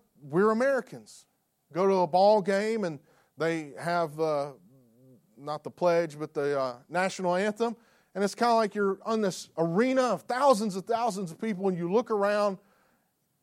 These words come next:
and you just say, "We're, we're Americans." And there's kind of this, this moving experience of this sense of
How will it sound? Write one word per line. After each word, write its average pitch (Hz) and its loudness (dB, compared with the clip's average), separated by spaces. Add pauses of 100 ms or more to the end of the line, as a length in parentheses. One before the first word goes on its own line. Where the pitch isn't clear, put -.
(300)
and 180 -2
you 196 0
just - -8
say, 156 -4
"We're, 170 -2
we're 156 -2
Americans." 190 -4
And 156 -6
there's 165 -4
kind 214 0
of 196 0
this, 185 2 (320)
this 175 -2
moving 226 2
experience 180 -4 (1000)
of 160 0
this 160 -2
sense 196 -2
of 160 2